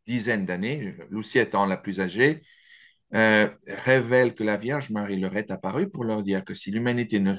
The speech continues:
revient pas à son fils, à, au Fils de Dieu, au Christ et à l'é-, et à son Église, le monde connaîtra une guerre encore pire que la première. Rappelez-vous que la Première Guerre mondiale était connue comme la der des der, c'est-à-dire la dernière des dernières.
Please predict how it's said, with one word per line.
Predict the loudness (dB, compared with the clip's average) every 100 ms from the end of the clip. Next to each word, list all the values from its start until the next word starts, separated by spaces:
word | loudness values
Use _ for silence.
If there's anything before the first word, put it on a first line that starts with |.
| -6
revient | -8 -4 -2 2
pas | 2 4 0 -4
à | -12
son | -8 -10
fils, | -6 -4 -4 -10 -20 0
à, | 2
au | 2 2
Fils | 4 6
de | 4
Dieu, | 4 2 2
au | -8
Christ | -2 0 0 0 0
et |
à | 2
l'é-, | 2 2
et |
à | 0
son | 0 -4
Église, | -4 0 2 0 -4 -16 _ _ _ _ -10 2
le | 4
monde | 6 6 4
connaîtra | 2 2 2
une | 2
guerre | 4 4
encore | 2 0 -2
pire | 0 2
que | 0
la | -2
première. | -2 -6 -6 -8 -16 -20 -2
Rappelez-vous | 2 4 6 4
que | 4
la | 2
Première | 0 0 2 2
Guerre | -2 -2
mondiale | -2 0 0
était | -2
connue | -2 -2 -2
comme | 0 0
la | 4
der | 4 4
des | 2
der, | 2 0 -2 -10 _ _ _ _ _ _
c'est-à-dire | -6 -2 2 2
la | 2
dernière | 0 -2 -4 -4
des |
dernières. | -4 -4 -2 -4 -6